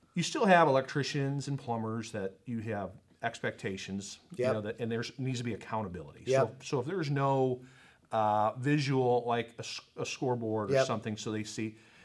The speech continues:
Speaker 1: see their numbers, how are you keeping them motivated so they do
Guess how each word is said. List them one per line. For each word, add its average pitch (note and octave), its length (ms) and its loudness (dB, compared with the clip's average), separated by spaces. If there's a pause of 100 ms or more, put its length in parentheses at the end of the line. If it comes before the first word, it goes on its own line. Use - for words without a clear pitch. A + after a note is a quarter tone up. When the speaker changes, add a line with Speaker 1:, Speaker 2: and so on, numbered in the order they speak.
Speaker 1:
see D3+ 200 0
their A#2+ 140 0
numbers, A#2 440 0
how F3 280 2
are F3+ 80 4
you D#3 140 2
keeping C#3+ 380 -4
them B2 160 0
motivated A#2 580 0
so - 140 -6
they A2 140 0
do A#2+ 440 0